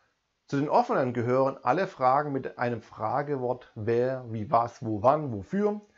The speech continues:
Sie ermöglichen ein breites Spektrum an Antworten. Man erfährt hier die Wünsche und Meinungen des Gesprächspartners und offene Fragen eignen sich vor allem zu Beginn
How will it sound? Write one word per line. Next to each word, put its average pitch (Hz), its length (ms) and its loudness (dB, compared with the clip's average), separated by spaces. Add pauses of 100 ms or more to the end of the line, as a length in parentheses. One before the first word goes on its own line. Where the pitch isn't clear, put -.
(220)
Sie 202 260 0
ermöglichen 156 500 0
ein 131 160 -8
breites 147 420 -2
Spektrum 123 460 -8
an - 160 -10
Antworten. 139 600 -2
Man 135 220 -2
erfährt 135 480 -4
hier 127 340 0
die 117 180 -2
Wünsche 101 580 -8
und 110 180 -14
Meinungen 170 560 0
des 135 100 -10
Gesprächspartners 113 880 -8 (280)
und - 200 -14
offene 147 360 4
Fragen 123 500 2
eignen 117 320 0
sich 107 220 -8
vor - 160 -6
allem 113 340 -2
zu 107 160 -8
Beginn 120 560 -2